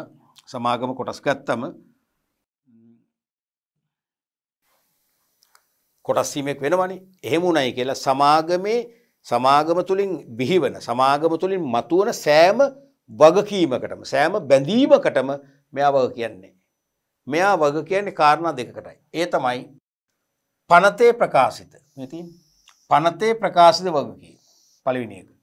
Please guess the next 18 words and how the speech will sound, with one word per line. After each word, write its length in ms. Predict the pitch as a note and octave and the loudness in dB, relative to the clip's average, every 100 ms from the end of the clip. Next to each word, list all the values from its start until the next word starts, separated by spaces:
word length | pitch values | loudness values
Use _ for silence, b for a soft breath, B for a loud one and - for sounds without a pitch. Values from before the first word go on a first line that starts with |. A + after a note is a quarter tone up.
| _ _ _ _ _ _ - | _ _ _ _ _ _ -12
සමාගම් 580 | B2 B2+ B2+ C3 C3+ C3 | -4 0 0 0 -2 -4
පනතින් 400 | C3 C3 C3+ D#3 | -4 -6 -6 -6
නියම 240 | B2+ A#2+ | -6 -8
කරලා 280 | A#2+ B2 A#2+ | -8 -10 -10
තිනවා 280 | B2+ D#3+ F3+ | -10 -8 -6
යම් 160 | C#3+ D3+ | -6 -6
යම් 160 | F3+ | -6
වගකීම්. 440 | D#3+ C#3 B2 G#2 - _ _ _ _ _ - | -6 -8 -14 -20 -20 _ _ _ _ _ -12
ඒ 100 | A#2+ | -10
ඔච්චර 340 | A#2 A#2 B2 B2 - | -10 -10 -12 -12 -18
ගැඹුරට 360 | - A#2 B2 B2 | -8 -8 -4 -2
අහන්නේ 220 | B2+ B2 | -2 -4
නැහැ. 160 | B2+ B2 | -8 -10
සිලබස් 300 | A#2+ A2+ C3+ | -10 -10 -8
එක 100 | A#2 | -10
කරන්න 200 | A#2 A#2+ | -10 -8
කියලාත් 240 | B2 C3 | -8 -8
නැහැ. 220 | E3 - | -10 -16